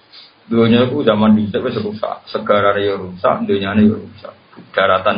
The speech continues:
ya rusak, segara ya rusak. Qala dawuh sapa Abu Bakrin, ya Abu Bakar sing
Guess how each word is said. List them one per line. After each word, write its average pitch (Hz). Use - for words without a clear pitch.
ya 92
rusak, -
segara 95
ya 90
rusak. -
Qala 175
dawuh 151
sapa 143
Abu 127
Bakrin, 95
ya 95
Abu 104
Bakar 101
sing 95